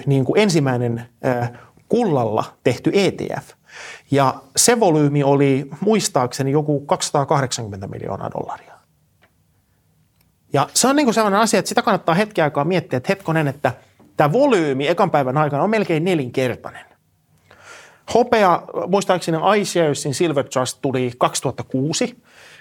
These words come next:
jossa taas sitten oli noin kolmesataakaksikymmentä miljoonaa dollaria ensimmäisen päivän volyymi.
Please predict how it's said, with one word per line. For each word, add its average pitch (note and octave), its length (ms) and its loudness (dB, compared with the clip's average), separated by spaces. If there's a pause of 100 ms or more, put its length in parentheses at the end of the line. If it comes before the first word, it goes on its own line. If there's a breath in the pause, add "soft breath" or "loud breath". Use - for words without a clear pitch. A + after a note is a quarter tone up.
jossa D3+ 260 2
taas C#3+ 240 2
sitten C#3 240 0
oli C#3 120 2
noin D#3+ 180 2
kolmesataakaksikymmentä C#3 1080 0
miljoonaa A2 420 -4
dollaria - 380 -4
ensimmäisen A#2+ 420 -2
päivän G#2 300 -2
volyymi. - 400 -18